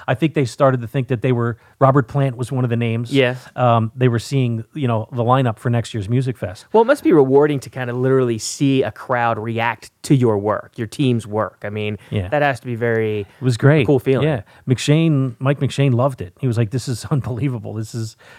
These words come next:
Speaker 1: this is incredible," you know? And then the following year, he turned it into a television spot. So he,
Speaker 2: Mm-hmm.
Speaker 1: he put some money behind it, ran it on T V to promote that he was a sponsor of Music Fest. I mean, it's timeless, which good ideas are, you
Speaker 2: Mm-hmm.
Speaker 1: know, that's, it, it's,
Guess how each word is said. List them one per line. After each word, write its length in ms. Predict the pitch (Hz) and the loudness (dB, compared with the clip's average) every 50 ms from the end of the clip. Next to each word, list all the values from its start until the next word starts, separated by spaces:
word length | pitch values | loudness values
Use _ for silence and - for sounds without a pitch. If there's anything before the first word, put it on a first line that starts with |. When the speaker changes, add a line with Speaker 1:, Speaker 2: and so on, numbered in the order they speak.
| - _ - | -14 _ -4
Speaker 1:
this 120 | 123 113 | -2 -2
is 60 | 120 | -2
incredible," 560 | 120 113 110 - 135 139 135 107 101 - - _ - | -2 -2 0 2 2 4 2 0 -4 -8 -12 _ -6
you 60 | 120 | -4
know? 180 | 113 113 117 113 - - - - - | -2 -2 -2 -4 -6 -12 -20 -6 0
And 160 | 135 135 139 | 2 4 6
then 100 | 135 131 | 6 4
the 60 | 120 | 4
following 460 | - - 143 135 143 147 147 143 135 | 2 4 4 6 6 6 6 4 4
year, 200 | 135 135 135 131 | 4 4 4 2
he 60 | 127 117 | 2 0
turned 240 | - 127 131 123 | 0 -2 -2 -2
it 80 | 120 117 | -2 -2
into 220 | 135 143 139 123 | -2 -2 -2 -2
a 40 | 123 | -4
television 460 | 113 - 127 120 120 113 110 110 117 | -4 -4 -4 -4 -2 -4 -4 -4 -6
spot. 380 | 110 - - 113 113 113 117 - | -6 -4 -4 -4 -2 -4 -4 -6
So 120 | - 120 | -4 -4
he, 80 | 113 110 | -4 -4
Speaker 2:
Mm-hmm. 160 | 110 110 120 | -4 -4 -4
Speaker 1:
he 80 | 120 117 | -6 -6
put 260 | 110 - 127 120 - | -6 -6 -8 -8 -6
some 120 | - 123 | -6 -4
money 200 | 117 117 123 123 | -4 -2 -2 -4
behind 340 | 110 117 110 117 113 117 113 | -4 -4 -6 -6 -6 -6 -6
it, 120 | 117 113 - _ - - - - - | -6 -8 -10 _ -20 -20 -20 -4 0
ran 200 | 123 123 127 127 | 2 4 4 4
it 80 | 123 127 | 4 4
on 120 | 127 120 | 2 2
T 220 | 110 - 135 127 | 2 0 -2 -2
V 380 | 123 113 117 113 113 113 113 113 - _ _ _ _ | -2 0 0 0 0 -2 -4 -6 -8 _ _ _ _
to 80 | - 123 | -10 -8
promote 300 | - - 127 120 120 113 | -4 -2 0 0 0 0
that 80 | - 117 | -2 -4
he 80 | 113 | -4
was 100 | 113 107 117 | -6 -6 -8
a 40 | 107 | -10
sponsor 380 | - - 113 113 110 - 117 | -10 -8 -8 -6 -6 -6 -6
of 40 | 107 | -6
Music 300 | 110 110 104 104 107 - | -4 -4 -6 -6 -8 -6
Fest. 260 | - 107 113 113 - - - - - | -4 -4 -4 -4 -6 -10 -20 -10 -4
I 80 | - 147 | 0 2
mean, 260 | 156 156 156 143 - _ _ _ _ _ _ _ _ _ | 4 4 4 2 0 _ _ _ _ _ _ _ _ _
it's 180 | - 151 - - | -6 -6 -6 -6
timeless, 640 | - - 180 202 180 110 82 - - - - - _ _ _ _ _ | -6 -4 -4 -2 -4 -4 -6 -10 -12 -16 -16 -18 _ _ _ _ _
which 320 | - 143 151 127 - - - _ _ _ _ _ _ _ _ _ _ _ _ - 107 | 2 4 4 4 2 -2 -8 _ _ _ _ _ _ _ _ _ _ _ _ -6 2
good 180 | 139 156 165 | 4 4 6
ideas 560 | 175 170 147 143 160 160 156 147 127 120 117 - _ _ | 6 4 4 2 2 2 2 2 0 -4 -8 -16 _ _
are, 340 | - 131 143 139 95 - - - | -4 -2 -2 -2 -4 -8 -12 -8
you 100 | 131 - | -2 0
Speaker 2:
Mm-hmm. 100 | 143 127 | 2 4
Speaker 1:
know, 160 | 131 127 123 | 4 4 6
that's, 320 | 120 139 143 - - - - - | 6 6 4 4 0 -8 -14 -12
it, 160 | 139 139 123 | -10 -10 -6
it's, 240 | 139 147 - - - | -6 -6 -6 -8 -10